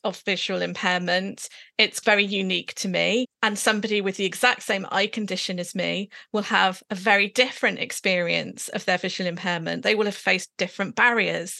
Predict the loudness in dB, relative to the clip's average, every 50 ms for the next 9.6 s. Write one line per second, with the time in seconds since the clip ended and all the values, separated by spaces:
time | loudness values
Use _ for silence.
0 | -8 -6 -4 -2 2 2 2 4 4 4 4 4 2 -2 -6 -4 -4 -4 -4 -2
1 | -2 0 2 4 2 2 2 2 0 0 2 0 0 0 0 -2 -6 -6 -2 2
2 | 2 2 2 0 -2 -2 -2 -2 -2 0 0 0 0 -2 -4 -2 -2 -2 -2 -2
3 | -4 -4 -4 -4 -4 -6 -6 -10 -8 -6 -4 -4 -4 -4 -4 -4 -4 -4 -6 -8
4 | -12 -18 -20 -18 -14 -6 -4 -2 0 0 2 4 4 4 4 2 0 -6 -2 2
5 | 4 6 6 6 4 4 2 -2 -4 -4 -4 -4 -2 -2 -2 0 2 4 4 4
6 | 2 0 0 0 0 0 -2 -4 -6 -8 -6 -6 -4 -4 -2 -2 -2 -4 -2 -2
7 | -2 -2 0 -2 -4 -2 0 0 0 0 -2 -6 -6 -8 -4 2 4 4 4 4
8 | 4 4 4 4 2 0 -6 -10 -10 -10 -10 -6 -6 -6 0 2 4 4 4 2
9 | 0 0 0 0 -2 0 0 0 0 0 0